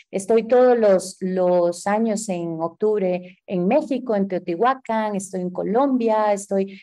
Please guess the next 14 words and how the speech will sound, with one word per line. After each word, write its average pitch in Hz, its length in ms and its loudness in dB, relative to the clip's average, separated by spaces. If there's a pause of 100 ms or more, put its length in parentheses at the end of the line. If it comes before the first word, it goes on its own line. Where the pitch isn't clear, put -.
(140)
en 202 120 -2
Estados 196 420 0
Unidos, 254 560 0
aquí 220 200 -2
en 240 80 -2
Costa 220 300 -2
Rica. 262 560 -2 (340)
Y 233 580 2
para 220 260 4
mí, 220 460 0 (600)
las 220 340 2
personas 208 840 0
que 196 120 2
tienen 208 720 -2